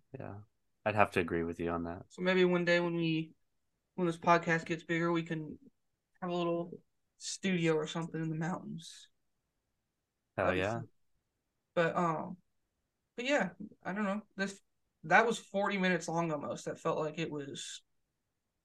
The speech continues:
Speaker 2: five minutes.
Speaker 1: Yeah,
Speaker 2: Um,
Speaker 1: honestly, the goal wasn't even to, to
Speaker 2: I
Speaker 1: be
Speaker 2: know.
Speaker 1: that long either. That's
Speaker 2: I was
Speaker 1: crazy.
Speaker 2: expecting, like, twenty minutes, but
Speaker 1: <laughs>
Speaker 2: Iris, you made it very easy.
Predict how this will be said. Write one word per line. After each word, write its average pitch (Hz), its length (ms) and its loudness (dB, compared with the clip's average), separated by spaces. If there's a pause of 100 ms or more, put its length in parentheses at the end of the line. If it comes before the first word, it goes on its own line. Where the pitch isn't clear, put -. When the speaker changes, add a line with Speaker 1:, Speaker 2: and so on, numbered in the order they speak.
(720)
Speaker 2:
five 170 220 4
minutes. 139 480 -8 (580)
Speaker 1:
Yeah, 110 400 8
Speaker 2:
Um, 104 120 -2
Speaker 1:
honestly, 117 340 8
the 110 100 8
goal 110 240 10
wasn't 104 240 6
even 101 220 2
to, 92 260 0 (380)
to - 80 -4
Speaker 2:
I 165 80 8
Speaker 1:
be 180 60 12
Speaker 2:
know. 185 80 10
Speaker 1:
that 165 200 8
long - 280 -14
either. 95 380 -2
That's 92 160 0 (160)
Speaker 2:
I 98 100 6
was 92 100 4
Speaker 1:
crazy. - 20 0
Speaker 2:
expecting, 180 400 -2
like, 165 140 0
twenty 170 260 -4
minutes, 160 400 -4
but 147 260 -2 (460)
Speaker 1:
<laughs> - 400 -8
Speaker 2:
Iris, 175 340 6
you 170 60 -4
made 175 160 2
it 151 40 -2
very 170 220 2
easy. 165 440 -2